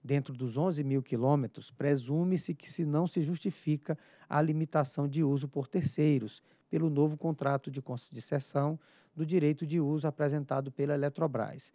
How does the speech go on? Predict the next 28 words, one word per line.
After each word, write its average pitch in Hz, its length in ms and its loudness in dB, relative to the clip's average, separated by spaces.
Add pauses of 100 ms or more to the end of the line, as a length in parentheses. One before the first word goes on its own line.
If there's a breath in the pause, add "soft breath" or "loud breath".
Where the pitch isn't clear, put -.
(320 soft breath)
ao 165 180 2
conferir 151 680 0 (480)
praticamente 156 800 2 (200)
exclusividade 151 880 2
à 139 40 2
Eletronet 131 640 -2
no 123 120 -6
trecho, - 500 -8
no 117 80 -10
trecho 113 440 -10 (400 soft breath)
de 123 120 -12
cabos 127 400 0
lançado 120 460 -4
por 131 200 0
ela, 135 340 4 (640 soft breath)
cinco - 380 -6
mil 131 180 0
trezentos 123 440 -2
e - 20 -18
cinquenta 113 360 -8
e 107 40 -2
oito 107 160 -8
quilômetros, 147 640 0
salvo 147 600 2
em 143 160 -2
algumas 131 440 -2
situações 123 560 -8
específicas 143 840 -4